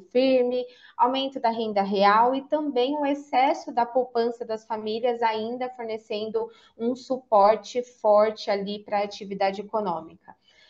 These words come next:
Vale a pena lembrar também, Rê, que a expansão do emprego perdeu velocidade, mas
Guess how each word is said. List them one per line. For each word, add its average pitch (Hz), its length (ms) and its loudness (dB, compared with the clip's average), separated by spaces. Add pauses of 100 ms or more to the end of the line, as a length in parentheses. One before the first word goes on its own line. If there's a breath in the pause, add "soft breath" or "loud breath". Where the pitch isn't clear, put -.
(160 soft breath)
Vale 214 200 4
a 240 60 2
pena 240 280 2
lembrar 214 520 0
também, 208 460 -2
Rê, 220 260 2
que - 160 -4
a 214 100 4
expansão 262 920 -2
do 302 60 -2
emprego 285 720 2
perdeu 254 420 4
velocidade, 240 840 -2
mas 226 480 -6